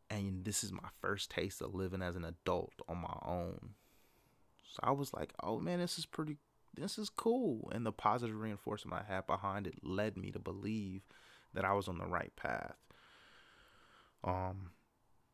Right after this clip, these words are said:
I would slowly learn that, uh,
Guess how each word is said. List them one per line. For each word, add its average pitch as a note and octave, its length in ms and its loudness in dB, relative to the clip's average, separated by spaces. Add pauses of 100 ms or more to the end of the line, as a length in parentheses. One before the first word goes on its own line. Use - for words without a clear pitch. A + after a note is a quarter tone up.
(960)
I G#2 80 4
would G2 180 0
slowly F#2 680 2 (1080)
learn F#2+ 440 2
that, - 240 0
uh, - 460 -2